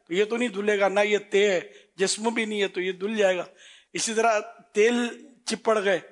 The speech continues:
تیل لگا ہوا ہے، اور اس پہ بھی پانی بہ جائے گا تو وضو ہو جائے گا۔ جسم نہیں ہے نا، خالی تیل ایک ملا ہوا ہے۔ اچھا، اسی طرح یہ کوئی ایسا کلر ہے پتلا کہ جو جسم جس کی تہ نہیں جمتی، اس طرح اس کو رنگ کر دیتا ہے۔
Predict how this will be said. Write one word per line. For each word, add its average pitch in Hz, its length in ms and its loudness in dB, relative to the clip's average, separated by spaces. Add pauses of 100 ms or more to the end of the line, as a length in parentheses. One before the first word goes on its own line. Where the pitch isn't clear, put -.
(160)
تیل 202 220 2
لگا 196 240 2
ہوا 190 220 2
ہے، 165 60 0 (520)
اور 180 80 2
اس 180 100 -2
پہ 240 100 -2
بھی 233 80 0
پانی 214 460 0 (140)
بہ 208 220 0
جائے 185 260 2
گا 180 120 2
تو 180 120 -8
وضو 202 180 -10
ہو 196 140 -4
جائے 170 240 0
گا۔ 127 120 -12 (420)
جسم 208 420 -2
نہیں 196 160 -4
ہے 220 40 -2
نا، 277 100 -6 (360)
خالی 196 200 0
تیل 220 320 2
ایک 190 180 -4
ملا 208 280 0
ہوا 151 220 -10
ہے۔ - 40 -14 (520)
اچھا، 180 240 -4
اسی 208 220 -2
طرح 220 320 2
یہ 208 140 0 (100)
کوئی 214 160 0
ایسا 214 260 2
کلر 202 480 2
ہے 185 60 4 (480)
پتلا 190 380 2 (420)
کہ 190 100 0
جو 190 140 -2
جسم 214 580 -2
جس 220 160 -6
کی 233 80 -4
تہ 226 300 2
نہیں 233 180 -2
جمتی، 180 360 -4 (320)
اس 202 140 0
طرح 226 160 4
اس 220 100 -2
کو 214 120 0
رنگ 220 160 2
کر 185 180 0
دیتا 175 260 -6
ہے۔ - 160 -16